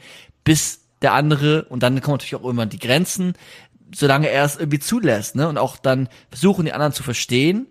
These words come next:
ohne deine eigene Meinung dann in dem Moment zu negieren, sondern auch, dann auch wirklich zu sagen, "Ja, aber wenn du,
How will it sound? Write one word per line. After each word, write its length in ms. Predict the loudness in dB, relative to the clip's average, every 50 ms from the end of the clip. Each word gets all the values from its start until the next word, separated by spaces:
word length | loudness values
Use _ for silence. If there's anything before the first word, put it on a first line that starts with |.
| _ _ 2
ohne 260 | 4 6 6 6 6
deine 220 | 4 4 4 4
eigene 300 | 2 2 2 2 2 2
Meinung 360 | 4 4 4 4 4 2 2 2
dann 200 | 2 2 2 2
in 20 |
dem 120 | 2 2
Moment 280 | 2 2 2 0 0 -2
zu 100 | -2 -2
negieren, 400 | -2 -2 0 2 2 4 4 4
sondern 160 | 2 0 -2 -4
auch, 120 | -6 -10 _ _ _ -4
dann 160 | -2 0 0
auch 200 | 0 -2 -4 -4
wirklich 200 | -8 -8 -8 -8
zu 100 | -8 -4
sagen, 320 | 0 0 2 2 2 2 2
"Ja, 160 | 2 4 4
aber 220 | 4 2 0 0
wenn 100 | 0 0
du, 80 | 0